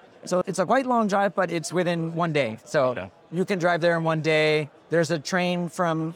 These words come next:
Speaker 1: New York City to Burlington, Vermont. You can get there by train, and there's also a daily bus from Port Authority Bus Terminal in New York City that goes right into Malone,
Speaker 2: Okay,
Speaker 1: which
Speaker 2: okay.
Speaker 1: is the town where Focus Retreat Center is.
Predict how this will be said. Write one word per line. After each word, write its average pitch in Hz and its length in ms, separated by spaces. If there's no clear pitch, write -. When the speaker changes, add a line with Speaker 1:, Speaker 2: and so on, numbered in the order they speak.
Speaker 1:
New 185 100
York 175 180
City 170 280
to 170 120
Burlington, 175 480
Vermont. 175 480
You 151 120
can 160 100
get 156 100
there 156 140
by 143 180
train, 220 480
and 175 140
there's 160 160
also 160 220
a 160 40
daily 156 320
bus 156 340
from 139 460
Port 165 160
Authority 143 260
Bus 135 240
Terminal 135 480
in 143 140
New 139 60
York 127 180
City 120 400
that 135 180
goes 139 160
right 151 160
into 143 220
Malone, 123 440
Speaker 2:
Okay, 147 240
Speaker 1:
which 131 140
Speaker 2:
okay. 131 60
Speaker 1:
is 131 40
the 143 100
town 127 300
where 117 220
Focus 123 460
Retreat 131 240
Center 113 300
is. 104 300